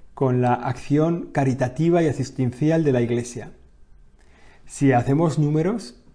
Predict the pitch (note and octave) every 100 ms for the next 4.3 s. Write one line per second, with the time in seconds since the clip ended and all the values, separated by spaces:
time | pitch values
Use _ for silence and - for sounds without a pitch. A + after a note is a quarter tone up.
0 | - - C#3+ C3 A#2+ B2 - B2+ - D#3
1 | D#3 D3+ C#3 D#3+ F#3+ F#3+ - - - -
2 | D#3+ E3 F3 F3+ F3 - F3 E3+ F#3 F#3
3 | - - - - - B2 - D3 D#3 D#3
4 | D#3 D#3+ -